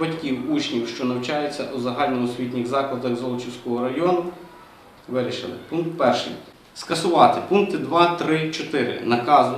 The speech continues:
начальника відділу освіти Золочівської районної державної адміністрації від двадцять сьомого серпня дві тисячі п'ятнадцятого року,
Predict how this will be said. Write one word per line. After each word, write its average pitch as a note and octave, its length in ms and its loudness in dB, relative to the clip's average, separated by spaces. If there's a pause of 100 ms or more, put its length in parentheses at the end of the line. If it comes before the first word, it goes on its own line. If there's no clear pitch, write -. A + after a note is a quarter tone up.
начальника B2+ 540 -2
відділу A#2 480 -2
освіти C3+ 380 -6
Золочівської B2 680 -4
районної A2+ 420 0
державної G#2+ 580 0
адміністрації A#2+ 800 0
від A2+ 300 -4
двадцять A#2+ 360 0
сьомого A2+ 380 -4
серпня E3 520 -4
дві A#2+ 80 -2
тисячі C3 440 -6
п'ятнадцятого A#2+ 680 -6
року, G#2+ 360 -4